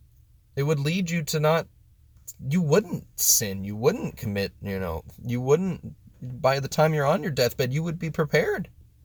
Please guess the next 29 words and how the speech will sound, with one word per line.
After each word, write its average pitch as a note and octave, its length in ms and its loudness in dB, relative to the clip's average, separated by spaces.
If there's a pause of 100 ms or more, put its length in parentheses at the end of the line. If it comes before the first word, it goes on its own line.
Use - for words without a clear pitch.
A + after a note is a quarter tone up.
(240)
You'd D#3+ 160 2
be E3 100 2
ready, D3+ 280 4
you'd G#3 180 0
be C3 180 -2
anxious. - 680 -2 (1300)
You'd E3 160 4
be G3+ 140 2
pulling G#3 380 10
the A3 100 4
plug A3+ 300 8
yourself. A3+ 720 0 (1500)
You E3+ 140 2
know, F3 220 4
because F3 420 -4
you E3+ 220 -4
didn't G#3 260 -4
have F3 300 0
a D#3 100 -6
fear G2 440 -4
of G#2 220 -2
what G#2 180 0
was G#2 180 -6
gonna G#2 200 -2
happen. G2 380 -6
You E3 140 0
had D#3 160 2
a B2+ 60 2
wonder A2 760 -6